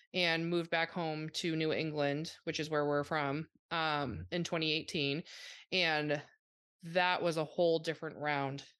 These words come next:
of fucking hell, hellfire. We were walking through hellfire for what seemed like months and months and months and months and months. And we finally got through that. And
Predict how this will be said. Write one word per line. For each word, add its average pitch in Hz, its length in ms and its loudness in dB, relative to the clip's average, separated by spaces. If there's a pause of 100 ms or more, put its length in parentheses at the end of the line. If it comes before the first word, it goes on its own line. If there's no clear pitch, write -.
(120)
of 143 260 2 (640)
fucking 160 320 0
hell, 147 500 -2 (320)
hellfire. 147 580 2
We 165 140 -2
were 180 120 -2
walking 196 340 2
through 202 140 -4
hellfire 165 460 2
for 160 200 -6
what 147 200 -4
seemed 170 180 -4
like 151 140 0
months 147 280 0
and 156 100 0
months 147 200 -2
and 151 80 -4
months 151 180 -6
and 147 80 -6
months 147 160 -8
and 147 60 -6
months. 147 240 -6 (720)
And 160 600 2 (1300)
we 190 100 2
finally 170 340 2
got 151 160 2
through 160 160 -2
that. 151 360 2 (180)
And 160 640 0